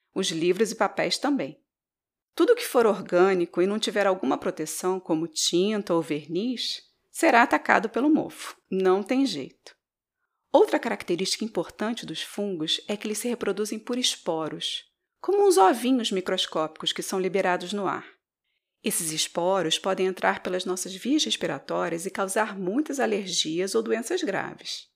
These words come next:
Por isso, é muito importante manter os ambientes sempre limpos e arejados. Mas os fungos também têm grandes utilidades. Você sabia que o primeiro antibiótico foi produzido a partir de um fungo? Aliás,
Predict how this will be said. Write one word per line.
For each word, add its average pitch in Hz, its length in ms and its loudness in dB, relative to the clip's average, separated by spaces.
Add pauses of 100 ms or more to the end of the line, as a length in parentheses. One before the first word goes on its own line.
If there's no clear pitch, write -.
(340)
Por 160 200 -2
isso, 175 480 -4
é 202 100 2
muito 208 400 0
importante 185 640 -4
manter 180 340 0
os 226 80 -4
ambientes 165 480 -4
sempre 277 320 -4
limpos 202 720 -4
e 247 100 0
arejados. 214 800 -4 (800)
Mas 330 200 6
os 285 120 4
fungos 240 380 2
também 269 300 0
têm 339 240 6
grandes 247 480 2
utilidades. 156 960 -4 (500)
Você 480 220 2
sabia 202 340 2
que 202 140 -4
o 208 40 -4
primeiro 202 480 2
antibiótico 175 680 0
foi 190 140 -2
produzido 190 520 -2
a 196 40 0
partir 202 340 -4
de 226 100 -6
um 185 60 -2
fungo? 220 540 -4 (640)
Aliás, 180 580 2